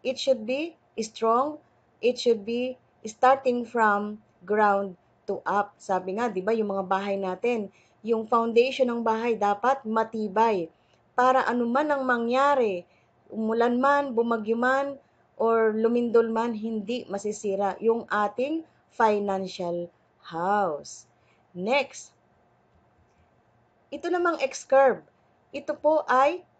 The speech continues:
isang napakagandang blueprint ng ating buhay. Dalawang line lang ang makikita natin dyan. Isang red at isang blue.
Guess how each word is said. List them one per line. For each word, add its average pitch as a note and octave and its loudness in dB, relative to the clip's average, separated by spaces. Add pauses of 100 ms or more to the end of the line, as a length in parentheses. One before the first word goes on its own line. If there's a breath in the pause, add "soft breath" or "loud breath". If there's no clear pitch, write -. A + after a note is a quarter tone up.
isang B3+ 0
napakagandang B3+ 2
blueprint C4 0
ng G#3+ -4
ating F#3+ -6
buhay. E3 -4 (320 soft breath)
Dalawang G#3 2
line G3+ 0
lang B3 -4
ang G#3 -4
makikita F#3 -10
natin D#3 -10
dyan. E3+ -6 (400 soft breath)
Isang F#3 -4
red B3+ 4 (200)
at - 0
isang G#3+ -2
blue. A3 0